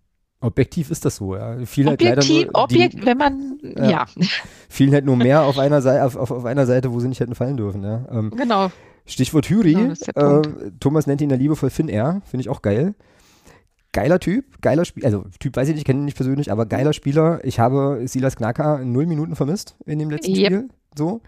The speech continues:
Speaker 2: Yep.
Speaker 1: Was auch komisch klingt, weil wir ja immer noch fünf Gegentore bekommen haben, aber, ähm, ga-, also den gan-, ganz, ganz stark, den kannst du ja gar nicht pressen. Also der ist ja so, „Kommt alle,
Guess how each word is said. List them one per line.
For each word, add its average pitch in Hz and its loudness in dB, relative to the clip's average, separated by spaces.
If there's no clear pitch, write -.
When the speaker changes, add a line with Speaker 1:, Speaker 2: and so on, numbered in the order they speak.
Speaker 2:
Yep. 202 2
Speaker 1:
Was 117 0
auch - 2
komisch 135 -2
klingt, 175 -4
weil 113 -2
wir 117 0
ja 113 4
immer 123 -2
noch 131 2
fünf - -12
Gegentore 123 -6
bekommen 120 -8
haben, 151 -8
aber, 113 2
ähm, 110 0
ga-, - -4
also 127 0
den 120 2
gan-, 120 -2
ganz, 113 -2
ganz 98 -2
stark, 95 -6
den 107 -4
kannst 120 -2
du 131 2
ja 117 2
gar 127 2
nicht - -6
pressen. 92 -6
Also 110 -2
der 110 -6
ist - -4
ja 135 0
so, 120 -2
„Kommt 165 0
alle, 92 -4